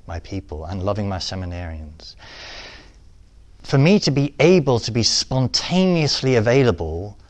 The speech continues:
when somebody calls me or knocks on my door at the office,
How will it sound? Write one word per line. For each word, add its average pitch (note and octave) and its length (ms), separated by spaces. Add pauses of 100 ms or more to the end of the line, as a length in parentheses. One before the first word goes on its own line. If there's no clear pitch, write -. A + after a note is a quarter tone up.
when A#2 180
somebody A2+ 340
calls A#2+ 560
me D#2 420 (680)
or G2 100
knocks A2 320
on A2+ 60
my G#2 120
door F#2+ 520
at - 120
the F#2+ 120
office, - 640